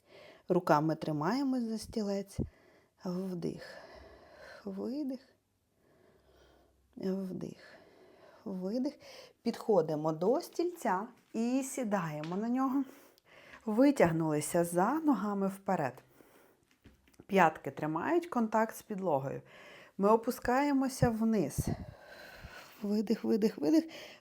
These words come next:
Руками обхоплюємо себе за гомілки. Видих, видих, видих. Прям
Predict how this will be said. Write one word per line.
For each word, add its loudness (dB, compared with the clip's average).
Руками 4
обхоплюємо 4
себе 0
за 2
гомілки. 2
Видих, 2
видих, -8
видих. 2
Прям 8